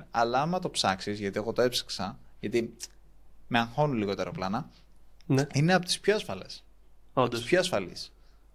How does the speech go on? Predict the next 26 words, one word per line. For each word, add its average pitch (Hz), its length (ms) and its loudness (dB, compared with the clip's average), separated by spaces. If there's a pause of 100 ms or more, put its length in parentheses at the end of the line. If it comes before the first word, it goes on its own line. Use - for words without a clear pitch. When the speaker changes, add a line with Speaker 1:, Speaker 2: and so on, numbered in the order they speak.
(140)
Speaker 1:
Ναι, - 180 -4 (260)
πάρα 190 320 2
πολύ 104 160 -4
ασφαλείς. 98 320 -8
Δηλαδή 113 280 -2
είναι 175 120 -2
από 180 80 -6
τις - 160 -4
top. 143 120 6 (920)
Είναι 151 160 -4
πάρα 170 280 2
πολύ 107 140 -8
καλή. 92 180 -10 (280)
Δηλαδή 123 580 2
δεν 151 140 0
έχουνε 165 500 -4
ούτε 156 140 -2
ένα 160 100 2
ατύχημα 139 440 -8 (240)
στην - 180 -4
ιστορία 98 360 -2
τους. - 220 -14 (240)
Ούτε 135 200 -2
ένα. 107 220 -4 (380)
Θανάσιμο 120 440 4
ατύχημα. 95 400 -8